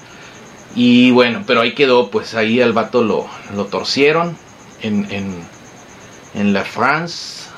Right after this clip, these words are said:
muy a gusto como siempre. Y pues bueno, está pendiente las cosas que han surgido de Odebrecht, lo que ha surgido de, del famoso, eh, e insigne Emilio Lozoya,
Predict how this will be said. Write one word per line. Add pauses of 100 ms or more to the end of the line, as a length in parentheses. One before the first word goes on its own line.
(180)
muy
a
gusto
como
siempre. (380)
Y
pues
bueno,
está
pendiente
las
cosas
que
han
surgido
de
Odebrecht,
lo
que
ha
surgido
de, (760)
del
famoso, (340)
eh,
e
insigne (720)
Emilio
Lozoya,